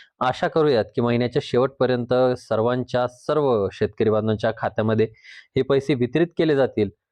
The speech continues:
मित्रांनो, एकंदरीत आपण जर पाहिलं तर या योजनेच्या अंतर्गत मोठ्या प्रमाणात निधीची तरतूद करण्यात आलेली आहे, परंतु अतिशय मंद गतीने हा निधी वितरित करण्यात आलेला आहे. आशा करूयात की उर्वरित असलेले दोनशे कोटी रुपयापेक्षा जास्त निधी देखील मार्च एंड पूर्वी त्या ठिकाणी वितरित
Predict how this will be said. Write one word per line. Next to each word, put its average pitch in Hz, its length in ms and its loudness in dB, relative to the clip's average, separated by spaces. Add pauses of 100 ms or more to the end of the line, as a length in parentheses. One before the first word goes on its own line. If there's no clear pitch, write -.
(260)
मित्रांनो, 156 280 2
एकंदरीत 180 420 0
आपण 165 280 -2
जर 175 100 2
पाहिलं 156 380 0
तर 165 60 2
या 147 200 2
योजनेच्या 139 580 2
अंतर्गत 131 380 0
मोठ्या 123 280 0
प्रमाणात 123 320 -2
निधीची 113 440 -4
तरतूद 110 320 -2
करण्यात 110 320 -2
आलेली 107 260 2
आहे, 107 260 0
परंतु 135 440 -2 (420)
अतिशय 147 440 -2
मंद 139 400 0
गतीने 110 500 0
हा 104 180 -2
निधी 110 260 0
वितरित 107 400 -2
करण्यात 104 340 -2
आलेला 107 260 2
आहे. - 140 -4 (760)
आशा 120 280 -2
करूयात 151 380 2
की 170 80 2
उर्वरित 147 400 2
असलेले 147 300 0
दोनशे 135 300 0
कोटी 135 300 0
रुपयापेक्षा 127 580 0
जास्त 120 400 -4
निधी 123 180 2
देखील 120 260 0
मार्च 113 380 -2
एंड 123 240 0
पूर्वी 107 400 0
त्या 107 160 -2
ठिकाणी 113 320 -2
वितरित 107 320 0